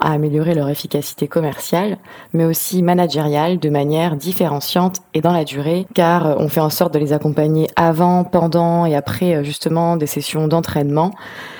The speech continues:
de manière à bien aussi ancrer les bons gestes commerciaux. On opère sur deux segments principaux, un segment interentreprise où, euh, on a des groupes de cinq, six personnes qui se rentrent, qui se rendent, pardon, dans l'un de nos vingt-trois centres d'entraînement intensif à la vente en France et qui sont organisés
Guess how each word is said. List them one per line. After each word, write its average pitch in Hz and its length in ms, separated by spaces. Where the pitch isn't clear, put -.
de 156 60
manière 156 320
à 147 80
bien 156 180
aussi - 300
ancrer 180 340
les 175 100
bons 151 120
gestes 151 240
commerciaux. - 460
On 160 160
opère 190 460
sur - 240
deux 208 240
segments 190 380
principaux, 185 600
un 165 80
segment 170 460
interentreprise 170 1000
où, 175 200
euh, 139 360
on 156 100
a 147 80
des 147 100
groupes 151 180
de 156 80
cinq, 160 240
six - 160
personnes 170 400
qui - 140
se - 100
rentrent, 165 440
qui - 100
se - 100
rendent, 160 280
pardon, 147 340
dans 156 80
l'un 156 140
de 170 60
nos 156 100
vingt-trois 165 400
centres 165 180
d'entraînement 156 400
intensif 147 400
à 160 60
la 147 100
vente 156 180
en 139 80
France - 640
et 160 120
qui - 120
sont 170 120
organisés 147 640